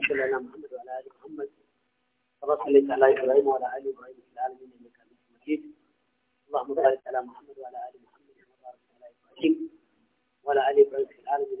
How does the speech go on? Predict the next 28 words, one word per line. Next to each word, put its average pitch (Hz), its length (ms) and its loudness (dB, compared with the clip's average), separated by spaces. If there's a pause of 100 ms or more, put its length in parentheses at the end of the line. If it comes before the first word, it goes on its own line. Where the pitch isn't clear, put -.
إنك 127 200 -20
حميد - 320 -20
مجيد. 127 360 -10 (600)
Allah - 100 -4
ka - 140 -12
amfana 156 280 4
da - 60 -2
mu - 140 6
da 135 80 6
wannan 127 240 2
karatu. - 340 -14 (140)
Allah - 200 -16
ka - 100 -20
sa - 100 2
mana 151 180 2
albarka - 360 -10
a - 60 -12
gare - 280 -4
shi. - 160 -10 (640)
Allah 143 100 6
ka - 120 -10
sa - 120 2
ya 156 80 4
zama 147 220 -6
hujja - 320 -6
a - 120 -10
gare 135 300 4
mu. 160 140 6